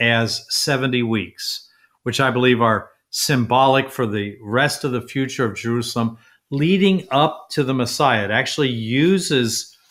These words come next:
the term Messiah in Daniel chapter nine to refer to this. And it says that the Messiah will be cut off and have nothing, a reference to Jesus'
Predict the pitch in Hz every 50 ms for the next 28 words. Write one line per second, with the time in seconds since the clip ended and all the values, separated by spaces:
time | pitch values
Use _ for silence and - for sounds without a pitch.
0 | - _ - 127 113 - - - 139 131 127 120 117 120 113 - - - 147 139
1 | 135 135 135 127 123 120 120 110 - - _ _ _ - 135 151 170 175 175 165
2 | 131 - - _ _ _ _ _ - 131 127 127 127 131 131 131 131 127 123 123
3 | - - 127 120 113 113 117 - 123 113 110 104 104 104 104 104 104 104 98 -
4 | - 113 107 107 104 107 - - 131 135 131 - - 107 92 90 85 87 87 -
5 | - - - _ _ _ _ _ _ _ _ _ _ _ _ _ _ _ _ _
6 | _ - 127 131 135 135 135 135 127 - - - 131 123 113 - - - 175 165
7 | 165 175 156 135 131 143 135 139 - 127 123 123 113 - - 131 127 131 135 135
8 | 131 123 123 113 120 113 117 - - - - 139 127 127 131 131 131 - - 120
9 | 107 95 - 123 123 123 113 101 110 113 120 127 120 - - 95 87 87 90 _
10 | _ _ _ _ _ _ _ _ _ _ _ _ _ - - 113 120 113 120 139
11 | 147 143 - - 139 117 - - - 131 120 110 - 123 123 123 117 120 127 113
12 | - - - - -